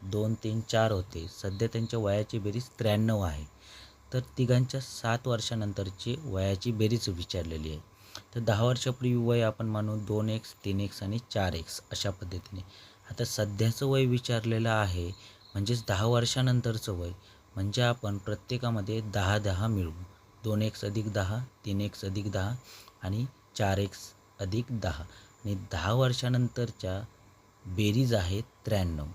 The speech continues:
साधारण आपल्याला अशा पद्धतीची मांडणी करावी लागेल. बेरीज म्हटलेलं आहे, म्हणजे दोन एक्स अधिक दहा, तीन एक्स अधिक दहा, चार एक्स अधिक दहा बरोबर त्र्याण्णव. जे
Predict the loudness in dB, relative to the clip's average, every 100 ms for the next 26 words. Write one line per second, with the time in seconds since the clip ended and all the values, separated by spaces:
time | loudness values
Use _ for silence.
0 | -14 -20 -20 -20 -20 -20 -20 -20 _ _
1 | 0 4 6 6 4 2 2 2 0 -2
2 | -2 -6 -6 -2 0 0 0 0 0 -2
3 | -2 -6 -6 -6 2 4 6 4 2 0
4 | -4 -6 -4 -2 -2 0 0 0 0 -6
5 | -8 -4 -2 -2 0 0 0 -2 -2 -2
6 | -2 -4 -4 -2 0 0 -2 -2 -6 -10
7 | -20 -20 -16 -2 2 2 0 -2 -2 0
8 | 0 -2 -2 -2 0 0 2 0 -4 -4
9 | -2 0 -2 -4 -8 -16 -20 -20 -20 -20
10 | -20 -18 -8 0 0